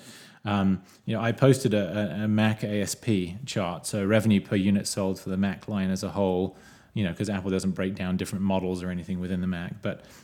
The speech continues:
you know, the big thing that's changed in the last couple of quarters with the Mac is the new MacBook Pros with a touch bar are also available without it, which bump up prices. Um, and if you look at what's happened to average selling prices, they were down just under twelve hundred dollars,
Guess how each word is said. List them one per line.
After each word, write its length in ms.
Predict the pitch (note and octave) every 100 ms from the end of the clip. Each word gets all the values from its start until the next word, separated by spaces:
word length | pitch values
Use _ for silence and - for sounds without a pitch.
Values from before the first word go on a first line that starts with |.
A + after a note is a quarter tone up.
| -
you 80 | G#2
know, 40 |
the 100 | G2
big 260 | G#2 C3 -
thing 200 | A#2 G#2
that's 180 | G2
changed 340 | - C3 F#2 F2+
in 60 |
the 60 | F#2
last 200 | F2+ E2
couple 200 | F#2 -
of 60 | -
quarters 300 | F#2+ F#2+ E2+
with 100 | F#2
the 60 |
Mac 300 | F#2 E2 E2
is 240 | F2+ F#2 F#2
the 80 | F#2+
new 200 | F#2+ F#2
MacBook 380 | F2+ F#2 G2+
Pros 300 | - G2+ F2+
with 100 | F#2+
a 40 | E2+
touch 280 | G2 - -
bar 280 | F2+ F2+
are 20 | F#2
also 280 | F#2+ -
available 340 | F2+ F2 F2 F2+
without 380 | F2 F#2 F2+ F#2+
it, 120 | -
which 240 | G2+ - - - - -
bump 260 | G#2+ G2
up 180 | F#2 -
prices. 580 | A2 G#2 - - F#2 - - - - -
Um, 480 | G2 F#2+ F#2 F#2 G2 A2
and 420 | G#2 G2 G2 - - -
if 60 | -
you 80 | A2
look 220 | B2+ B2
at 80 | G#2+
what's 160 | G#2
happened 240 | - A2 G#2+
to 80 |
average 260 | G2+ G2 G2
selling 260 | - C#3+ G#2
prices, 360 | G2+ F2+ F#2+
they 80 | G#2+
were 80 | G2+
down 320 | G#2+ G#2 G2+
just 200 | G2+ -
under 200 | G#2 F#2+ - - B2 G#2+ - -
twelve 320 | - G#2+ G2+
hundred 280 | G#2+ G2 E2
dollars, 520 | F#2+ F#2 F2 E2+